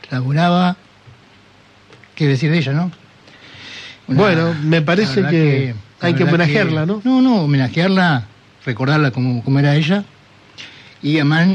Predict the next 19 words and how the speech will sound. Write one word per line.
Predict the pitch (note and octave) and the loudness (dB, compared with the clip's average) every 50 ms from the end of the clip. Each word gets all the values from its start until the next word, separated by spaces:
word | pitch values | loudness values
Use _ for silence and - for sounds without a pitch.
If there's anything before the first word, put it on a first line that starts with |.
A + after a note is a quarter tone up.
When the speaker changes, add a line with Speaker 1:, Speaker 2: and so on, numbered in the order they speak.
| - A3 | 0 -2
Speaker 1:
de | D3+ C#3+ E3 | 0 0 0
eso, | E3 - - G3+ F#3+ F3 D3+ C3+ | 0 0 0 0 2 2 0 0
eh, | B2 A#2+ A2+ G#2+ - - | 0 -2 -4 -6 -8 -8
un | - C3+ | -8 -4
saludo | - D3 C#3 D3+ D3 C#3 C3 A#2+ A#2 | -2 0 0 2 2 2 0 -2 -2
al, | A2+ A#2 A#2 - - - | -4 -8 -10 -10 -6 -2
muy | C#3+ C#3+ | 0 0
grande | C#3+ D3+ C#3+ | 2 2 0
a | C3+ | 0
los | A#2 G2+ | -2 -2
padres, | - D#3+ D3 B2 G#2+ G#2+ G#2 - - - - _ _ - - | -4 -4 -4 -4 -6 -10 -14 -18 -20 -20 -20 _ _ -12 -6
porque | - B2 A#2 - - B2 A#2 A#2 A2+ A#2 A2+ G#2 - - - - - - _ - - | -6 -6 -6 -6 -6 -6 -4 -4 -6 -6 -8 -10 -14 -18 -20 -20 -20 -20 _ -8 -4
más | C3+ B2+ A#2 | -4 -2 0
allá | C3 A2+ B2+ C#3 | 0 0 0 0
que | B2 B2 | 0 0
tengan | A2+ B2 A#2+ A#2+ A2+ | 0 2 0 2 0
dos | A#2 A#2+ G#2 - | 0 -2 -2 -2
hijos | B2+ A2 B2 B2 | -2 -2 -2 -2
más, | A2+ A#2+ B2+ C3 C3 B2 - | -2 0 0 0 0 -2 -4